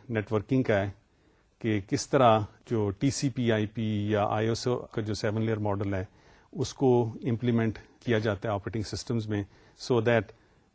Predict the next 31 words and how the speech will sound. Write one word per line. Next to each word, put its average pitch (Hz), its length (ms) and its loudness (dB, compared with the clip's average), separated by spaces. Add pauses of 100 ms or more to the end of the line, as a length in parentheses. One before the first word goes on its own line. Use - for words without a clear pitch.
(120)
users 123 640 4
can 120 80 4
write 113 380 2
applications 110 640 0 (720)
such 110 340 4
as, 104 40 2 (420)
you 120 100 -4
know, 98 120 -2
the, 113 320 -6 (160)
the 101 100 0
web 113 220 4
browsers, 104 460 2 (680)
uh, 107 160 -6
ایف - 220 -4
ٹی 113 140 0
پی، 107 380 -2 (120)
telnet 107 280 0
and 101 200 -4
so 101 200 -4
on 92 100 -4
and 92 260 -4
so - 20 0
forth، 92 280 -6
اس 104 140 -10
tarah 98 140 -4
کی 90 100 -10
ساری 92 240 -6
چیزیں۔ 90 280 -8 (400)
ایک 196 260 12 (400)
extremely 170 800 4
important 127 480 4